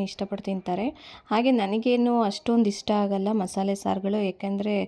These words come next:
ನನಗೆ ಹೆವಿ ಅಂತ ಅನಿಸ್ಬಿಡುತ್ತೆ, ಗ್ಯಾಸ್ಟ್ರಿಕ್ ಥರ ಆಗಿಬಿಡುತ್ತೆ. ಅದರಿಂದ ನಾನು ಮಸಾಲೆ ಸಾರು ಅಷ್ಟಕ್ಕಷ್ಟೇ. ನನಗೇನಿದ್ರೂ ಬಸ್ಸಾರು, ಉಪ್ಸಾರು ಈ ಥರದ್ದೆಲ್ಲ ನನಗಿಷ್ಟ ಆಗುತ್ತೆ.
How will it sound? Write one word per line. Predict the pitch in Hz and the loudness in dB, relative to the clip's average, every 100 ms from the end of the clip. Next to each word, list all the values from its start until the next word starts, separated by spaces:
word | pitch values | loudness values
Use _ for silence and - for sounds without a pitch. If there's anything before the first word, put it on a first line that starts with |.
| - - - - | -6 -20 -12 -4
ನನಗೆ | 190 190 208 | -2 0 0
ಹೆವಿ | 190 185 208 214 208 190 190 | 0 0 0 2 2 2 0
ಅಂತ | 185 190 202 | -2 -4 -4
ಅನಿಸ್ಬಿಡುತ್ತೆ, | 185 190 - 190 - 185 | -4 -4 -4 -4 -2 -2
ಗ್ಯಾಸ್ಟ್ರಿಕ್ | 180 180 - - 196 - 190 180 | 0 -2 -4 -6 -6 -4 -2 -2
ಥರ | 185 180 | 0 0
ಆಗಿಬಿಡುತ್ತೆ. | 175 170 175 175 202 | 0 -2 -4 -4 -2
ಅದರಿಂದ | 185 180 185 220 | -2 -2 -2 -2
ನಾನು | 208 | 0
ಮಸಾಲೆ | 175 - 196 208 | -2 -2 0 0
ಸಾರು | 208 202 | 0 -2
ಅಷ್ಟಕ್ಕಷ್ಟೇ. | 165 - - 175 - 196 285 - - - - - | -4 -6 -8 -8 -6 -4 -4 -6 -20 -20 -14 -2
ನನಗೇನಿದ್ರೂ | - 247 240 240 240 233 226 226 | 2 4 4 4 2 2 4 4
ಬಸ್ಸಾರು, | 208 208 208 226 214 202 | 2 0 0 0 2 0
ಉಪ್ಸಾರು | 196 - 208 196 | -2 -4 -2 -2
ಈ | 185 | -2
ಥರದ್ದೆಲ್ಲ | 196 190 190 185 190 185 | -4 -2 -2 -2 -2 -2
ನನಗಿಷ್ಟ | 185 175 175 - - | -4 -4 -6 -6 -6
ಆಗುತ್ತೆ. | 185 170 - | -6 -6 -4